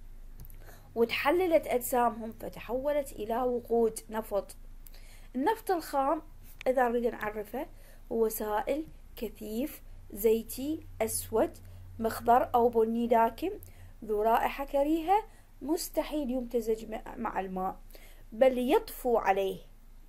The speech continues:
وتركيبه الكيميائي مزيج معقد من مركبات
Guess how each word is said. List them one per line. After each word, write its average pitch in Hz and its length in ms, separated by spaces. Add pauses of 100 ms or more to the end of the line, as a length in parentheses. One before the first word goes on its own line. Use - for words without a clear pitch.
(500)
وتركيبه 233 640
الكيميائي 262 800 (580)
مزيج 262 720
معقد 220 800 (720)
من 214 200
مركبات 190 640